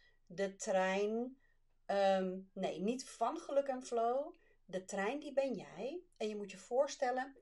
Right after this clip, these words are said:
ik ga je gewoon even meenemen in een metafoor. En het werkt voor mij het makkelijkste als ik jou mag vertellen over mijn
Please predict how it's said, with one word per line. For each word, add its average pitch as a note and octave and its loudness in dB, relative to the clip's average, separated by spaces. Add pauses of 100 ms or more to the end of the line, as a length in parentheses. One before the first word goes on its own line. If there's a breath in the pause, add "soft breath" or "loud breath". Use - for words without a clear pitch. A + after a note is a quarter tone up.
(140)
ik A#3 -2
ga B3 -2
je A#3 2 (260 loud breath)
gewoon B3 4
even A#3 0
meenemen A#3 4
in G#3+ 0
een G3 2
metafoor. F#3 2
En A#3 2
het G3+ 0
werkt B3+ 0
voor A#3 -8
mij A#3 0
het A#3 -8
makkelijkste B3 -2
als - -4
ik G#3+ -14
jou G#3 2
mag G#3 -4
vertellen G#3+ 2
over G3 2
mijn F3+ 0